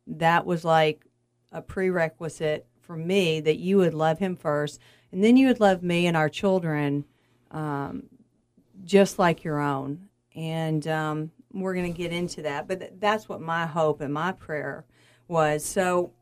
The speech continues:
let's talk about, Robin, <laughs> when you first kind of encountered me in my work environment. Um, you were actually waiting for your daughter, Layla, to get finished with her dance lessons. And, of course, I, I didn't know that was going on. So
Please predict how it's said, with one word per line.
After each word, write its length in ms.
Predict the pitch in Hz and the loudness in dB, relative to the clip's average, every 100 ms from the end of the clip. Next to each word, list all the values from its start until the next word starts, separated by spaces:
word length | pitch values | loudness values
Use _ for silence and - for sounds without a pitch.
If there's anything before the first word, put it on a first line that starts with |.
| _ | _
let's 320 | 202 254 320 | -4 -2 -2
talk 180 | - 440 | -2 -2
about, 300 | 262 233 196 | 4 4 6
Robin, 340 | 180 180 180 180 | 4 2 0 2
<laughs> 20 | |
when 200 | 196 247 | 8 10
you 240 | 247 285 | 12 10
first 720 | - - - 208 233 233 - _ _ _ _ _ | 6 -2 2 4 4 2 -8 _ _ _ _ _
kind 200 | 233 233 | 8 8
of 60 | 226 | 10
encountered 720 | 226 185 196 208 220 220 196 | 6 6 6 8 10 10 8
me 220 | 190 185 | 4 4
in 140 | 180 180 | 4 4
my 240 | 170 156 | 4 2
work 420 | - 190 202 214 | 2 8 10 10
environment. 880 | 196 175 165 160 156 156 151 156 - - | 6 4 6 6 4 2 -4 -8 -12 -8
Um, 360 | 170 160 165 185 | -4 -4 -4 -8
you 200 | 190 196 | -4 -2
were 100 | 180 | 0
actually 380 | 165 - - 180 | -2 -4 -4 -4
waiting 600 | 165 175 202 226 226 226 | -4 0 2 2 2 0
for 200 | - 202 | -2 -2
your 260 | 196 214 | 2 2
daughter, 540 | 226 175 165 180 202 214 - _ _ - | 6 8 8 6 4 0 -10 _ _ 2
Layla, 580 | 220 190 165 160 202 233 _ _ | 6 6 8 8 6 2 _ _
to 380 | - - 185 175 | -4 0 2 2
get 220 | 165 196 - | 0 -4 -2
finished 340 | 196 180 - | -4 -4 -6
with 180 | 175 170 | -10 -4
her 120 | 170 | -4
dance 380 | 165 160 160 - | -2 -4 -6 -4
lessons. 560 | 156 151 175 180 185 | -4 -2 -4 -4 -4
And, 120 | - 190 | -2 0
of 60 | |
course, 240 | 190 226 - | 4 4 6
I, 260 | 190 190 - | 4 4 4
I 100 | 185 | 4
didn't 280 | 196 175 175 | 4 4 4
know 200 | 175 175 | 4 6
that 220 | 170 - | 6 4
was 140 | 170 | 0
going 360 | - 160 165 226 | -2 -2 2 4
on. 340 | 202 160 208 | 6 6 6
So 520 | 226 202 165 160 160 | 2 4 8 8 6